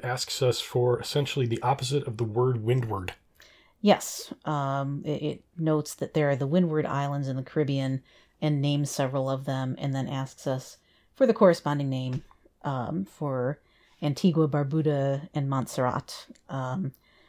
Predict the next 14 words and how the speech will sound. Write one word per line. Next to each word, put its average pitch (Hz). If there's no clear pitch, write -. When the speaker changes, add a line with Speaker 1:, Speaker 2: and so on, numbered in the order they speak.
Speaker 2:
and, 147
you 180
know, 135
like 185
you 165
said, 143
this, 160
this 180
boils 139
down 143
to, 135
um, 131
you 165
know, 135